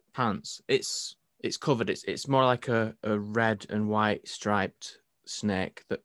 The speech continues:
that comes out. So he, he goes walking some dogs, but he holds the, the leashes with his penis.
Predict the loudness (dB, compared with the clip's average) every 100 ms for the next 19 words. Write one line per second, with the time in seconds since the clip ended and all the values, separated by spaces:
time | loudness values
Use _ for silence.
0 | _ -8 -8 -6 -8 -6 -2 -2 -4 -4
1 | -6 -2 -4 -4 -4 0 4 4 2 -8
2 | 0 2 2 -2 -2 -2 2 2 2 -2
3 | -16 -4 2 2 2 2 2 2 -4 -8
4 | -8 -8 -2 0 2 2 0 -4 -6 -6
5 | -12 -14 _ -2 -2 -2 -8 -12 -18 _
6 | -6 -2 -2 -4 -10 -20